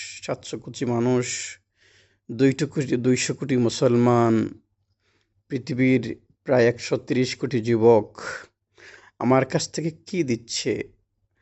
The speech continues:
আমার কাছ থেকে কি পেয়ে যাচ্ছে, আমি কি দিয়ে যাচ্ছি?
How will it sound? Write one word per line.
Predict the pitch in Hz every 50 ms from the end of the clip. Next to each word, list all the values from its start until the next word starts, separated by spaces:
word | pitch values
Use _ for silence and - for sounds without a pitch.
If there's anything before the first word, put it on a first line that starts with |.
| - - - _ _ _
আমার | 143 143 147 143
কাছ | 160 165 160 -
থেকে | - - 160 160 156
কি | 156 - - - 196 190 180
পেয়ে | 185 - 143 113 110
যাচ্ছে, | 92 90 92 92 - - - - - 123 107
আমি | 104 113 127
কি | 123 - - - 139
দিয়ে | 127 127 117 -
যাচ্ছি? | - - - - _ - -